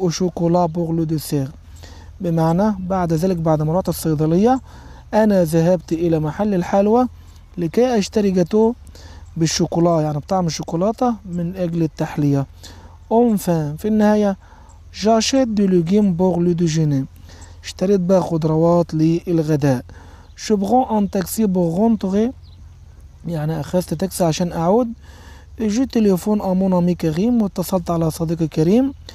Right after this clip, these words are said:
"Pour lui dire"، لكي أقول له، que، يعني أن،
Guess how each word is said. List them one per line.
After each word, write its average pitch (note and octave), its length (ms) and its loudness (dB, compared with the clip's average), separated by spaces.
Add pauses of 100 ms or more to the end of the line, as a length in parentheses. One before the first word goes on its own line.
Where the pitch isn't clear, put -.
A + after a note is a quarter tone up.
(560)
"Pour F3+ 240 2
lui F3 240 2
dire"، A#3+ 360 2 (680)
لكي G#3+ 360 2
أقول A3+ 360 0
له، G#3+ 380 4 (640)
que، - 40 -2
يعني G3 380 4
أن، F#3 500 2